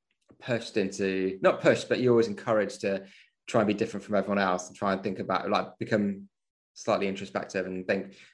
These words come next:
"What is a sort of story that I can talk about that not a lot of people can't?" So I definitely thought I'd bring that into doing stand-up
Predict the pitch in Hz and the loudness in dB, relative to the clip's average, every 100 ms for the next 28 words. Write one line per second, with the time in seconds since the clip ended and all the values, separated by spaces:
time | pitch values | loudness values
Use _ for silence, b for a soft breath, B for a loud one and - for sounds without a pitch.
0 | _ 107 104 98 95 - - 104 - 110 | _ 2 4 2 -2 -10 -2 -2 0 2
1 | 98 95 - 98 95 95 98 - 92 87 | 2 2 2 0 -2 -6 -4 -4 -2 -2
2 | 85 92 90 98 92 - 95 - - 95 | -2 -4 -4 -4 -4 -6 -8 -10 -8 -6
3 | 90 - _ _ _ _ _ 139 107 135 | -6 -10 _ _ _ _ _ 4 6 4
4 | 127 123 113 98 - _ _ 110 101 98 | 2 2 4 2 -4 _ _ -2 0 -2
5 | 90 98 - 98 92 - 92 90 87 87 | -4 -6 -4 -4 -4 -4 -4 -2 -4 -4
6 | - | -6